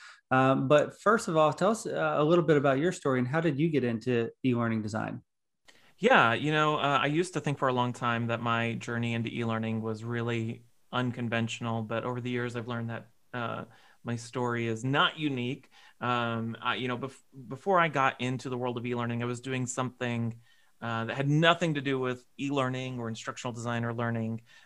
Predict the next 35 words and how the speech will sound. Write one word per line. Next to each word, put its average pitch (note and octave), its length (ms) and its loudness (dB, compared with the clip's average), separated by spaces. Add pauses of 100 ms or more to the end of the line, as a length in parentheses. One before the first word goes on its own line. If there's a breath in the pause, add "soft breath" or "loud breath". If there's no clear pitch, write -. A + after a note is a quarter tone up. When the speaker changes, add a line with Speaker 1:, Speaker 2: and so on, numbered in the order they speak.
Speaker 2:
Um, A2 260 -2
I B2 120 0
actually, B2+ 400 0
I - 80 2
used B2 480 -4
to A#2 240 -2
catch - 440 -6
shoplifters B2 680 -2
for A#2+ 140 -6
a A#2+ 40 -4
living. A#2+ 340 -6
I A#2 60 -4
worked A#2 240 -8
in A2+ 100 -4
retail B2 300 -8
loss A2+ 240 -4
prevention, A2+ 680 -8 (460 soft breath)
um, A2 640 -4
and A2+ 120 -8
I A2 60 -8
sat B2 260 -4
in A2+ 60 -6
this A#2 140 -8
tiny B2 300 -4
little B2+ 400 -6
camera B2 340 -2
room, A#2+ 440 -2
and A2 340 -4
I A2 40 -14
would A#2+ 200 -14 (720)
control C3 580 -6
all B2 140 -4
these D3 160 -10
cameras C#3+ 500 -4
and, B2 220 -6